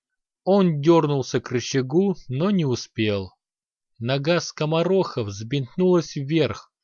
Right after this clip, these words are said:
ударив паяца прямо в лицо. Тот вскрикнул и отлетел в сторону.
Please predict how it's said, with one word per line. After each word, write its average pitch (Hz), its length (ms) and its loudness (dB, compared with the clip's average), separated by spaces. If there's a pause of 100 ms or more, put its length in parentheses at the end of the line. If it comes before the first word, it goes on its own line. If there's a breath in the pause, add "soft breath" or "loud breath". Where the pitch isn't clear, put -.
(400)
ударив 123 560 2
паяца 143 640 0
прямо 135 460 -2
в 117 80 -4
лицо. 117 600 -2 (760)
Тот 180 240 4
вскрикнул 151 800 -2
и 139 100 -2
отлетел 147 580 2
в - 60 -6
сторону. 104 720 0